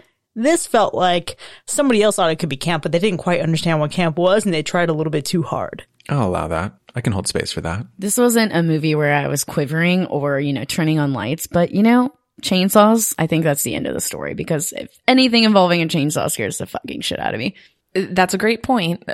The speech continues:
Speaker 4: There, there is a moment where the chainsaw arrives in this movie, and I was like, "Oh, okay." I, f-,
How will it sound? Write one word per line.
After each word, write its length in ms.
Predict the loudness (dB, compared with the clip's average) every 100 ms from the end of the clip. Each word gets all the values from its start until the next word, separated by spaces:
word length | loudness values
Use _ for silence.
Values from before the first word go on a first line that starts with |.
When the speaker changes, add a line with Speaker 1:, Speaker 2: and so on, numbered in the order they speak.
| -8
Speaker 4:
There, 640 | -2 2 2 2 0 -2 -2
there 200 | 2 4
is 120 | 4
a 40 |
moment 280 | 4 2 0
where 80 | 0
the 80 | -2
chainsaw 580 | -2 -2 0 0 0 0
arrives 720 | 0 0 0 0 0 -4 -6
in 120 | -4 -4
this 340 | -2 -4 -4
movie, 420 | -4 -2 -2 -4
and 220 | -4 -6
I 120 | -8 -8
was 140 | -4
like, 180 | -4 0
"Oh, 320 | 0 0 -4 0
okay." 280 | 2 2 2
I, 60 |
f-, 100 | 2